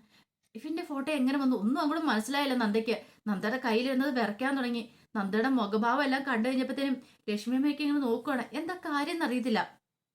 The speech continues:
അപ്പോഴേക്കും, ആ, നന്ദ എന്ത് ചെയ്യണം, ആ ഫോട്ടോയും പിടിച്ച് ഇങ്ങനെ വിറച്ച്, ഒരു നിമിഷം ഒന്ന് വിറച്ച് നിന്നു. പിന്നീട് പിങ്കി ചോദിച്ചു, "എന്താ നന്ദേനെ?" ചോദിക്കണം.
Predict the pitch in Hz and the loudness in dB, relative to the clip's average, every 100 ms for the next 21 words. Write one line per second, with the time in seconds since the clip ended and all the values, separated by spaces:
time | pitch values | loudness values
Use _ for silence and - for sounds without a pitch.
0 | _ - 202 202 202 240 254 - _ _ | _ -20 -12 -8 -6 -6 -8 -10 _ _
1 | _ _ _ _ - 277 254 - - 226 | _ _ _ _ -10 -4 -4 -4 -4 -2
2 | 196 254 240 254 240 - 302 262 220 226 | 0 2 2 2 0 -2 -4 0 0 0
3 | 262 254 - 233 247 233 202 - - 220 | 2 0 0 -2 0 -2 -4 -10 -12 -4
4 | 240 339 302 302 330 302 294 233 226 262 | -2 0 0 -2 0 0 2 0 2 2
5 | 226 220 - _ _ - 202 190 220 247 | 2 0 -4 _ _ -6 -4 -2 -2 -2
6 | 208 202 247 254 175 226 262 220 226 254 | -4 -2 -2 -2 -2 0 2 2 2 2
7 | 220 233 226 | 0 -2 -4